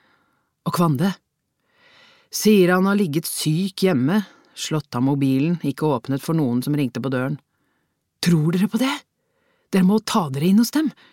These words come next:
sjekke om Kajsa er der." "Det har vi ikke grunnlag for, men vi"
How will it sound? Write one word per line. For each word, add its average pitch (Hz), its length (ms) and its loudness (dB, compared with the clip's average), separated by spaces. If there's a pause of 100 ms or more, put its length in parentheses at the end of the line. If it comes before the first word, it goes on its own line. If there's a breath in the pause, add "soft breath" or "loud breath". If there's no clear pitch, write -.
(120)
sjekke 233 300 0
om 220 80 4
Kajsa 202 340 -2
er 214 80 -2
der." 370 140 -6 (1120)
"Det 131 240 -6 (260)
har 127 160 -4
vi 135 140 -4
ikke 147 180 -4
grunnlag 131 400 -2
for, 160 240 -2 (240)
men 147 220 -2
vi" 151 160 -2